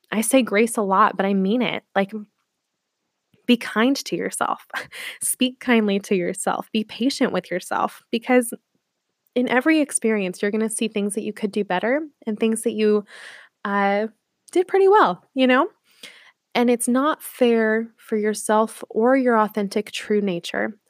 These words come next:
or how you're showing up in the business realm for you to be unkind to yourself. In fact, it's a waste of time. However, it's okay to get angry about some things, and sometimes you need to.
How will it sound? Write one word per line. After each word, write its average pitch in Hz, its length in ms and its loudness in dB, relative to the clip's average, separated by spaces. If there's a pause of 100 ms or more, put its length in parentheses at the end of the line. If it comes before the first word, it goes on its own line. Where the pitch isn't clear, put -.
or 311 180 2
how 302 160 -2
you're 277 160 2
showing 240 360 0
up 226 140 0
in 226 80 0
the 214 80 -2
business 214 440 -6
realm 190 300 -8 (300)
for - 160 0
you 208 300 0
to 214 160 -4
be 208 160 -2
unkind 180 540 -4
to - 200 -8
yourself. 202 540 -6 (360)
In 214 120 -4
fact, 226 240 0
it's 240 120 -2
a 226 40 0
waste 196 280 -2
of 196 80 -12
time. 202 400 -8 (500)
However, 220 580 2 (1080)
it's - 100 -2
okay 320 260 2
to 349 80 6
get 311 160 6
angry 226 340 4
about 165 260 -2
some 175 240 -6
things, 202 420 -8 (220)
and 233 100 -6
sometimes 339 400 -2
you 330 100 6
need 220 220 2
to. - 340 -6